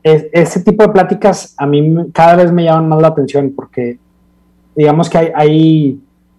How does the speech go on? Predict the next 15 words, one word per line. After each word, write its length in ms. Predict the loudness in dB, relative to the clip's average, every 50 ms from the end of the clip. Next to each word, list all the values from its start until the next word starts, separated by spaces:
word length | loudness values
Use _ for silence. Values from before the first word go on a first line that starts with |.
| _ -4
dos 240 | 0 0 0 2 2
avenidas 600 | 2 2 2 2 2 2 2 2 0 -2 -6 -4
muy 200 | -2 0 2 4
obvias 300 | 4 4 4 2 0 0
que 300 | 0 0 0 0 -4 -8 _ -2
puedes 260 | 0 2 2 2 0
transitar. 520 | 0 -4 -4 -4 -6 -4 -2 0 0 0 -2
Una 220 | -2 -2 -2 -2
tiene 180 | -2 -2 -2 -2
que 100 | 0 2
ver 180 | 2 2 0 0
con 260 | -2 -4 -4 -4 -2
regresar 420 | -2 0 0 0 0 0 0 0
al 120 | 0 0 -2
portafolio 640 | -4 -4 -4 -4 -2 0 0 2 2 0 0 -2